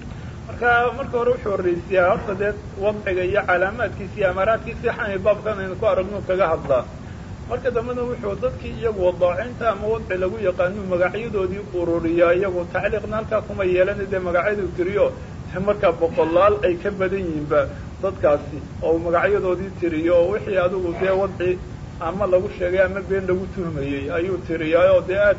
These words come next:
safxo badan qaatay. Markuu intaa dhameeyey dabadeed buu abwaabtii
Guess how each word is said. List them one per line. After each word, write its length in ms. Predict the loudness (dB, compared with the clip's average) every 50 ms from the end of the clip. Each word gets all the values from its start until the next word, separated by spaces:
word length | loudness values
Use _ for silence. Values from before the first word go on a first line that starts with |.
| 0
safxo 400 | -4 -6 -6 -4 -6 -6 -4 -4 -2 0
badan 260 | 2 2 2 0 0
qaatay. 400 | 2 4 4 4 4 2 -2 -6 -6 -8 -12 -12 -14 -14 -14 -14 -14 -10
Markuu 260 | -8 -8 -8 -6 -8
intaa 240 | -8 -4 -2 -2 -2
dhameeyey 360 | 0 -2 -2 -2 -2 -2 0
dabadeed 420 | 0 0 -2 -2 0 0 -2 -2 -2 -2
buu 160 | 0 0 2
abwaabtii 720 | 2 0 0 2 4 4 4 2 0 -4 -8 -6 -6 -6